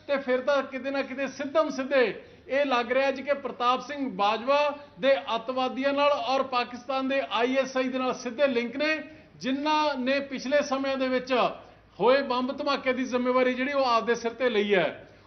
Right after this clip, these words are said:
ਔਰ ਇਸ ਤੋਂ ਇਲਾਵਾ ਪੰਜਾਬ ਪੁਲਿਸ ਦੀ ਇੱਕ ਟੀਮ ਸੀਨੀਅਰ ਅਫਸਰਸ ਦੀ ਬਾਜਵਾ ਸਾਹਿਬ ਕੋਲ ਗਈ ਪਤਾ ਕਰਨ ਵਾਸਤੇ, ਉਹਨਾਂ ਨੇ ਕੋਈ ਕੋਆਪਰੇਟ ਨਹੀਂ ਕੀਤਾ। ਤੇ ਇਹਦਾ ਮਤਲਬ ਇਹ ਹੋਇਆ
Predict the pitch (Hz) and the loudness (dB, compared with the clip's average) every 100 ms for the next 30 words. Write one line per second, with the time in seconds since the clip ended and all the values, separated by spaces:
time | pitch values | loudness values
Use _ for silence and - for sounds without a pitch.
0 | - 285 302 214 135 - - - - 254 | 0 4 6 6 2 -6 -20 -20 -10 0
1 | 294 285 320 277 254 247 208 151 - - | 2 0 2 4 6 6 6 6 -2 -18
2 | - - - - - 226 233 254 277 277 | -20 -20 -20 -20 -8 -2 4 4 4 0
3 | 277 262 285 285 285 269 277 285 294 269 | -4 -4 -4 -6 -6 -2 0 2 2 0
4 | - - - - _ - - - - 240 | -6 -18 -20 -20 _ -20 -20 -20 -4 0
5 | 294 294 254 269 277 269 277 269 233 247 | 4 4 2 0 -2 -2 -2 0 0 2
6 | 269 262 277 269 285 254 285 294 269 - | 0 2 0 0 2 2 0 -2 -10 -18
7 | - - - 233 254 269 269 277 277 262 | -20 -20 -8 -2 0 0 0 2 2 2
8 | 285 285 269 - - - - 240 269 294 | 4 4 4 -4 -16 -20 -8 0 2 2
9 | 285 277 - 277 294 277 262 254 262 269 | 2 0 2 2 4 2 0 2 2 0
10 | 262 226 214 220 254 233 220 226 190 131 | 0 -4 -2 0 -2 -4 -4 4 4 4
11 | - - - - 285 269 285 302 277 269 | -2 -18 -20 -4 0 0 2 0 2 -2
12 | 269 277 254 226 294 262 226 240 | 0 0 0 -4 0 2 2 2